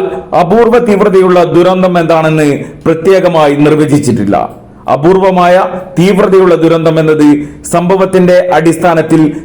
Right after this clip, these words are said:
തീരുമാനിക്കേണ്ടതാണെന്ന് നിർദ്ദേശത്തിൽ പറയുന്നു. ദുരന്തത്തിന്റെ തീവ്രതയും വ്യാപ്തിയും പ്രശ്നം കൈകാര്യം ചെയ്യാനുള്ള സംസ്ഥാനത്തിന്റെ ശേഷി, ആശ്വാസ പദ്ധതികൾ നടപ്പിലാക്കാനുള്ള വിഭവശേഷി എന്നിവയാണ് പ്രധാനമായ അടിസ്ഥാനം.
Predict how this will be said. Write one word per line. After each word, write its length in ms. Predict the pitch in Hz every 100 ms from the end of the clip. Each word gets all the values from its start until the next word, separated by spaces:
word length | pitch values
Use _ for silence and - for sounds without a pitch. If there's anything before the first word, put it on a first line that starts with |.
| -
തീരുമാനിക്കേണ്ടതാണെന്ന് 1080 | 156 175 180 175 170 170 160 151 147 143 139
നിർദ്ദേശത്തിൽ 540 | 139 131 135 120 113 113
പറയുന്നു. 400 | 104 101 87 71 - - -
ദുരന്തത്തിന്റെ 960 | 113 160 160 160 160 156 156 - - - 151
തീവ്രതയും 720 | 165 170 170 160 170 165 - -
വ്യാപ്തിയും 760 | 120 165 175 - 185 180 175 175
പ്രശ്നം 400 | 175 - 202 190
കൈകാര്യം 400 | 185 175 175 160
ചെയ്യാനുള്ള 720 | 151 160 156 151 143 - - - -
സംസ്ഥാനത്തിന്റെ 800 | 170 175 175 185 170 165 160 160
ശേഷി, 640 | 160 160 165 160 175 180 - -
ആശ്വാസ 440 | 143 165 208 185 185
പദ്ധതികൾ 480 | 170 156 160 156
നടപ്പിലാക്കാനുള്ള 1120 | 156 151 156 165 151 156 147 139 139 135 120 - - 123
വിഭവശേഷി 800 | 170 185 196 190 170 160 -
എന്നിവയാണ് 680 | 156 147 143 143 131 131 131
പ്രധാനമായ 540 | 135 131 135 131 123 120
അടിസ്ഥാനം. 540 | 117 120 117 95 73